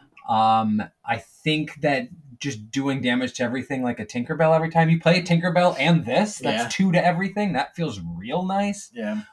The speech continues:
Speaker 1: Um, so there, I think there's some interesting pieces, and it's only gonna get more powerful. So right now it's a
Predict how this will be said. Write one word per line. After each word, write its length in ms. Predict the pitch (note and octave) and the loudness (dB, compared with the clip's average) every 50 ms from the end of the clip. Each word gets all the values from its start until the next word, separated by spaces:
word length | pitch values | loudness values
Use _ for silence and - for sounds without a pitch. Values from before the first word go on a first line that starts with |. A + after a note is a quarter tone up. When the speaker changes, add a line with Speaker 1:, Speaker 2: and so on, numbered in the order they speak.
| _ - | _ -8
Speaker 1:
Um, 200 | C3+ C3+ C3+ C#3+ | -6 -6 -6 -6
so 140 | - D#3 D3 | -8 -8 -6
there, 120 | C#3+ C#3 | -4 -2
I 60 | C#3 C#3 | -2 -4
think 140 | D3+ C3 | -4 -8
there's 160 | B2+ C3 - - | -10 -12 -10 -8
some 260 | C#3 C3 B2 G2+ - | -8 -8 -8 -8 -10
interesting 480 | C#3+ C3 - C3+ B2 - C3 B2 A#2+ A2 | -12 -10 -10 -10 -12 -10 -8 -6 -6 -6
pieces, 380 | - B2+ B2+ - D3 C#3 B2 | -6 -6 -8 -6 -8 -8 -4
and 80 | B2+ B2 | -4 -4
it's 100 | A#2+ - - | -4 -6 -6
only 280 | B2 B2+ B2+ C3+ C#3 | -6 -4 -2 -2 -2
gonna 200 | C3 C#3 C3 B2 | -2 -2 -2 -2
get 180 | A#2 C3 B2 B2+ | -2 -4 -4 -4
more 180 | B2+ A#2+ - - | -4 -4 -4 -4
powerful. 600 | - G#2+ G2+ G#2 G2+ A2+ A#2 - C#3 C#3 C#3 C#3 | -4 -4 -4 -2 -2 -4 -6 -4 -4 -4 -4 -4
So 180 | - - C#3 B2 | -4 -6 -6 -2
right 320 | B2+ D3+ D3 B2+ G#2 G2 | 0 0 0 -2 -2 -6
now 340 | G2 G2 G2+ A2 A#2 B2+ C#3+ | -10 -8 -6 -4 -4 -4 -4
it's 100 | C#3+ - | -6 -8
a 60 | D3 | -10